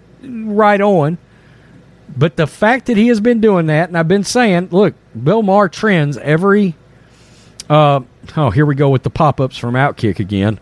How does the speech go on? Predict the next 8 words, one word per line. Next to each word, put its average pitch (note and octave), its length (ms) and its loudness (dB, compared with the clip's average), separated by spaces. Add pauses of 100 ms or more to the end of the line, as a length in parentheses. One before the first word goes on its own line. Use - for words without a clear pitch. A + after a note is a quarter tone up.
(460)
Uh, D#3+ 240 2
Bill D3 300 2
Maher A#3 280 2
trends F#3+ 640 -2 (180)
every G3+ 300 2
Saturday A3+ 480 2
morning, E3+ 440 2 (1200)
uh, D#3+ 600 4